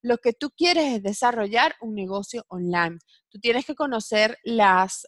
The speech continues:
eh, necesidades básicas de tu negocio y las herramientas básicas de tu negocio.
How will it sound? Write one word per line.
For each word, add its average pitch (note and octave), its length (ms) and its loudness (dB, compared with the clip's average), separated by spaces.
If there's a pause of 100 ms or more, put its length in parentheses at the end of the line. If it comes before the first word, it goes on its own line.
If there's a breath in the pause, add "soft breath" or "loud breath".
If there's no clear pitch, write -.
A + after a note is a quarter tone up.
eh, E3+ 400 -4
necesidades G3+ 760 0
básicas A#3+ 460 0
de A#3 80 -2
tu G#3 160 -10
negocio A3+ 500 -2
y F#3+ 60 -2
las F#3 160 2
herramientas F#3 560 -2
básicas G#3 480 -2
de G3+ 80 -6
tu F#3 160 -12
negocio. E3 480 -8